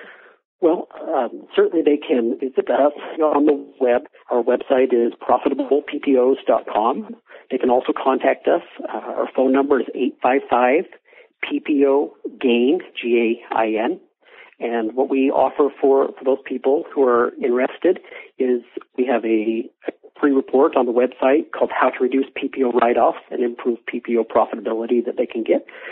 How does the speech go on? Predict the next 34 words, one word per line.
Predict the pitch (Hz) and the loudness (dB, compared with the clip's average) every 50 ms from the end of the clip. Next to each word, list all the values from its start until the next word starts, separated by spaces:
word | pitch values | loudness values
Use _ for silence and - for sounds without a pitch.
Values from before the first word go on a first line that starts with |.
| - - - | -18 -12 -4
We | - 135 139 | 0 2 4
also | 151 170 170 - 156 | 4 2 2 0 0
offer | - - 127 127 127 - - 139 - | 2 2 2 0 2 0 -2 0 0
a, | 131 131 127 120 120 117 117 117 - - - - - - _ - 123 | 0 0 2 2 2 2 0 -2 -6 -14 -20 -20 -20 -20 _ -18 -14
uh, | 120 120 117 107 - _ - | -10 -10 -10 -10 -10 _ -10
complimentary | - - 147 143 - - 277 247 143 135 - - 139 123 | -2 -2 -2 0 0 -2 0 2 0 0 2 0 0 0
assessment | 120 - - 185 190 - - - 113 120 135 - - - - _ _ _ _ _ _ _ _ | 0 2 0 0 0 0 -2 -2 -2 -2 -4 -6 -10 -18 -20 _ _ _ _ _ _ _ _
with | - - 127 131 131 - | -6 -2 -2 0 0 0
a | 170 - - | 0 2 4
phone | 160 156 143 127 - - - - | 4 4 2 0 -2 -6 -4 -2
consultation | 131 123 - - - - 120 117 - - - - - - | -2 -2 -2 -2 -2 0 0 0 0 -2 -6 -8 -6 -6
so | - - | -4 -4
that | - - | -2 -2
we | 127 123 | -4 -4
can | - - - - - | -4 -6 -8 -6 -6
sit | - - | -2 0
down | - 127 123 120 123 127 135 - _ _ _ _ _ _ _ | 0 0 0 0 -2 -4 -4 -8 _ _ _ _ _ _ _
over | - 113 120 | -8 -6 -6
the | 120 - - | -6 -2 0
phone | 135 120 123 127 131 131 | 2 2 4 2 2 2
with | 131 123 - - | 0 0 0 0
a | |
doctor | 135 - 123 113 123 - - - 143 143 147 - - _ - - - - _ _ _ | 2 4 2 2 2 0 2 2 2 2 2 0 -8 _ -20 -20 -20 -20 _ _ _
and | - 123 120 120 - - | -6 -6 -6 -6 -8 -2
tell | - 180 202 | 0 2 4
them | 165 156 147 139 | 4 4 4 4
what | 135 151 - - - - | 2 0 0 -2 -6 -4
some | 139 131 | -4 0
of | 127 | 2
their | 127 127 - | 0 2 2
options | - 110 113 - - - 117 113 | 2 2 2 0 -2 -4 -2 -2
and | 110 113 | 0 0
their | 107 104 | -2 0
opportunities | - 113 104 - - - - - - 117 113 104 110 113 107 | 2 2 0 0 -2 -6 -8 -6 -4 -2 -2 -2 0 -2 -2